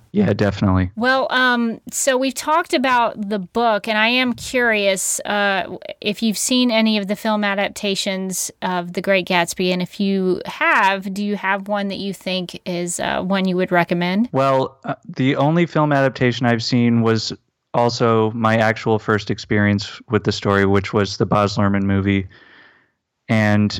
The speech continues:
Speaker 1: I liked it a lot when I saw it in the theater. I haven't seen it since then. I, after reading the book, I do wanna see it again. Um, I really liked its use of music.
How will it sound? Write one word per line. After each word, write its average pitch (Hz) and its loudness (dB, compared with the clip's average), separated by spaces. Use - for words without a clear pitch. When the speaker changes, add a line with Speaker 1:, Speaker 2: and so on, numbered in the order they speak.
Speaker 1:
I 120 4
liked 135 0
it 131 2
a - 4
lot 120 2
when 110 -4
I 110 0
saw 110 -2
it 110 0
in 117 -6
the 110 -2
theater. 104 0
I 101 2
haven't 107 0
seen 110 -2
it 110 -4
since 101 -2
then. 101 0
I, 104 2
after 113 0
reading 113 2
the 107 2
book, 107 0
I 104 2
do 190 0
wanna 104 0
see 107 0
it 101 2
again. 95 0
Um, 107 2
I 117 2
really 135 2
liked 127 0
its 117 -4
use 113 -2
of 104 -2
music. 117 0